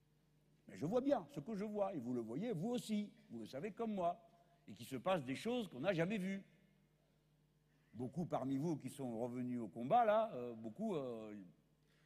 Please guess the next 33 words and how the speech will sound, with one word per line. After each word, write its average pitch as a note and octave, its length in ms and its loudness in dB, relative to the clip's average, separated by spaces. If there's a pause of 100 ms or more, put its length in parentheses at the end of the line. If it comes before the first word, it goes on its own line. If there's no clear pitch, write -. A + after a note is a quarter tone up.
(420)
c'est A2 160 -8
incroyable. F3+ 480 -2 (640)
Il C3 120 -6
en B2 60 -4
vient F#3 180 -2
de D3+ 80 0
partout. G3+ 440 -2 (1300)
Quand C3+ 140 -4
je A#2 100 -4
dis A#2+ 140 -6
de A2 100 -4
partout, B3+ 440 0
c'est C3 240 -4
de A2+ 100 -4
tous E3 160 -4
les C#3 100 0
milieux F3 240 0
sociaux, G#3 460 -4 (320)
et B2+ 80 -6
des D3 140 0
fois, C4+ 320 4 (260)
de D3 80 0
tous B3 180 0
les G3+ 140 0
horizons F#3+ 320 0
politiques. G#3+ 580 -2 (1040)
Et A2+ 80 -4
là, G#3 120 8
il F#3+ 80 2
faut C#3+ 140 -2
pas F3 480 8
chipoter, G#3+ 500 2
hein. A3+ 180 4